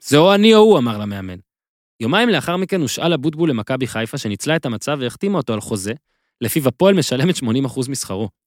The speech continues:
בקיץ נותר אבוטבול ללא חוזה, ולאחר שלא הרשים במכבי חיפה, גם ללא קבוצה. במקומו במהלך בזק חתם לחצי עונה אלמוג כהן, שהיה מתוסכל מכמות הדקות להן זכה בנירנברג.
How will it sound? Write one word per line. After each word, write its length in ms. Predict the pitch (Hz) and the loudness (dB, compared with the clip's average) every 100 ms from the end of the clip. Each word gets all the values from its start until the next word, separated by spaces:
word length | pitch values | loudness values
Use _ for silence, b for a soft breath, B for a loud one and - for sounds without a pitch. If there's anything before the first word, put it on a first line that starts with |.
| _ _ _ _ _ _ _ _ - | _ _ _ _ _ _ _ _ -6
בקיץ 400 | 107 - 170 160 | -4 0 0 0
נותר 280 | 123 160 156 | 2 2 2
אבוטבול 360 | 135 151 147 | 2 2 2
ללא 160 | 120 131 | 4 2
חוזה, 360 | 131 104 127 | -2 -2 -2
ולאחר 260 | 113 104 110 | -2 -4 -6
שלא 200 | 104 113 | -4 -2
הרשים 260 | 131 117 131 | -2 -2 -2
במכבי 400 | 110 104 117 104 | -4 -4 -6 -4
חיפה, 320 | 143 151 156 | -4 -4 -4
גם 160 | 113 | -4
ללא 160 | 104 110 | -4 -4
קבוצה. 300 | 110 101 - 92 _ _ _ _ _ - | -6 -10 -12 -14 _ _ _ _ _ 0
במקומו 400 | 120 113 113 147 | 0 2 2 2
במהלך 420 | 151 117 110 131 | 2 2 0 -4
בזק 340 | 113 107 147 - | -4 -4 -4 -4
חתם 300 | 104 135 143 | -6 -2 -2
לחצי 320 | 117 101 139 | -4 -4 -2
עונה 200 | 139 120 | 0 0
אלמוג 220 | 107 120 | 0 -2
כהן, 240 | - 127 95 | 0 -2 -2
שהיה 180 | - 120 | -4 -4
מתוסכל 420 | 120 113 - 180 | -4 -8 -2 0
מכמות 360 | 160 127 127 | 0 -2 -2
הדקות 380 | 139 117 - 156 | -2 -2 -2 -2
להן 140 | 117 117 | -2 -2
זכה 220 | 110 135 | -4 -4
בנירנברג. 580 | 117 123 143 110 101 | -2 0 0 -2 -6